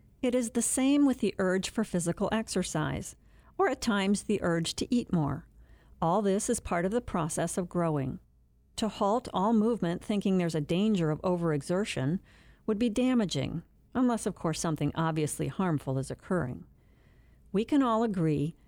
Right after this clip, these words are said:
it would be foolish to stop using our muscles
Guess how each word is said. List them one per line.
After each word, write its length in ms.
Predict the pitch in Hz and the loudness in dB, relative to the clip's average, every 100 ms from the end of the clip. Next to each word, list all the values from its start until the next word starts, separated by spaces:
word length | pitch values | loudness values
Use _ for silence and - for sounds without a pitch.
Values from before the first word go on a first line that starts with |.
| - 202 | -6 -4
it 140 | 196 | 0
would 140 | 214 | 0
be 120 | 233 262 | 0 0
foolish 540 | - 269 180 160 - | 2 2 2 0 -2
to 120 | 196 | -4
stop 340 | - - 170 214 | -4 -2 -2 0
using 300 | 220 240 233 | 0 2 2
our 100 | 220 | 4
muscles 600 | 220 202 139 135 165 | 2 0 -4 -4 -6